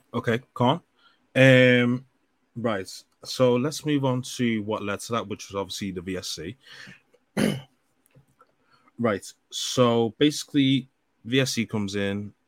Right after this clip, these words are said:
Uh, sorry, shows up. You know, Mick double stack. Lewis goes on to mediums. Ha-, Max goes on to hards. You know, basically the thing is,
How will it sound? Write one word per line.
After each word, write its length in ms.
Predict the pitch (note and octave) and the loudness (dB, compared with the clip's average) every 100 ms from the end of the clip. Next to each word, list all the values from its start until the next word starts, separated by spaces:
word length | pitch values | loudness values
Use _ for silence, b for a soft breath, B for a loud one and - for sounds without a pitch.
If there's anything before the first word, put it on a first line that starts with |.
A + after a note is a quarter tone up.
| _ _ | _ _
Uh, 160 | G2 F2+ | -6 -4
sorry, 260 | - D#2 - _ _ _ _ | -6 -8 -12 _ _ _ _
shows 320 | - F2+ E2 | -8 -8 -8
up. 140 | D#2+ - _ _ _ _ _ _ _ | -12 -14 _ _ _ _ _ _ _
You 100 | A2 | -8
know, 120 | G#2 | -4
Mick 320 | G2+ A2+ A2+ - | -2 -2 -2 -4
double 200 | A2 G2+ | -6 -6
stack. 340 | - G2 F#2+ _ - _ b b b b b - | -4 -4 -4 _ -20 _ b b b b b -2
Lewis 180 | E3 C#3 | 0 0
goes 220 | B2 G#2 | -2 -2
on 100 | G#2 | -4
to 120 | - | -2
mediums. 640 | G#2 B2 A#2+ A#2+ A#2 A2+ - | 2 4 4 2 2 0 -2
Ha-, 200 | A2+ G2 | -4 -2
Max 260 | G#2+ G#2 - | -4 -4 -4
goes 160 | G2+ | -8
on 220 | F2+ - G2+ | -8 -8 -6
to 40 | |
hards. 720 | A2+ G#2+ G#2 G2+ - - - _ _ _ _ _ _ _ | -4 -2 -2 -6 -12 -18 -20 _ _ _ _ _ _ _
You 140 | - G#2 | -12 -8
know, 320 | G2 F#2 F2 _ _ _ _ | -8 -10 -12 _ _ _ _
basically 680 | C3+ C3 C3+ - A2+ G2+ F#2 _ - | 4 4 2 -4 -2 -2 -6 _ -16
the 80 | |
thing 240 | G#2 C3+ A2+ | -4 -2 0
is, 340 | G#2+ G2+ G2 | -2 -4 -6